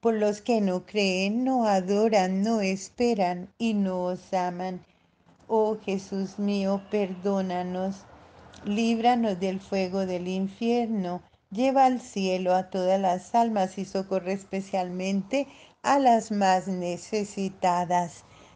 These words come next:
Santísima Trinidad, Padre, Hijo y Espíritu Santo, os adoro profundamente y os ofrezco el preciosísimo cuerpo, sangre,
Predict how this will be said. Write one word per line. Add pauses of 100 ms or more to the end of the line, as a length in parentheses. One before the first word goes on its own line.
Santísima
Trinidad, (380)
Padre,
Hijo
y
Espíritu
Santo, (340)
os
adoro
profundamente (300)
y
os
ofrezco (260)
el
preciosísimo
cuerpo,
sangre,